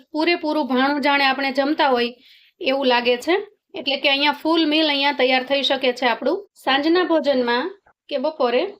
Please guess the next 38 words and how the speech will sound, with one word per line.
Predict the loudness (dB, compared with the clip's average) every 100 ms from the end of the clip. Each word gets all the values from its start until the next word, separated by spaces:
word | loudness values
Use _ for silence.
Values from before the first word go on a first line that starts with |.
| -4
જ્યારે | 0 0
પણ | 0 -2
તમને | -2 -2 -2
એમ | -2
થાય | 0 0
કે | 0
ના, | -2 -2
ના, | -4 -6 -6
કંટાળો | -6 -4 -2 0
આવે | 0 -2 -4
છે | -4 -4 -4 -12 _ _ _ _
અને | -6 -4 -2 -6 -10 _ _ -4
રસોઈ | -2 0 -2
કરવી | 0 -2 0
નથી | -2 -4 -4 -4
અથવા | -2 -2
તો | 0
ઝટપટ | -2 -2 -2 -2 0
બનતું | 0 0 -2
કશું | -2 -2 -4
ખાવું | 0 0 0 -2
છે, | -4 -4 -6 -10
ત્યારે | -4 -2 0
તમે | 0 0 -2 -4 -8
આ | -4
વાનગી | -2 0 -2 -2
બનાવીને | -2 -2 -4 -6 -8
ખાઈ | -6 -6
શકો | -4 -6 -4 -6
છો. | -6 -8 -8 _ _ _ _
ટેસ્ટમાં | -4 -4 -2 -2 -2
પણ | -4
એટલી | -4 -4 -4
શાનદાર | -2 -2 0 0
બનીને | 2 0 0 0
તૈયાર | 0 0 0 -2
થાય | -6 -6
છે. | -4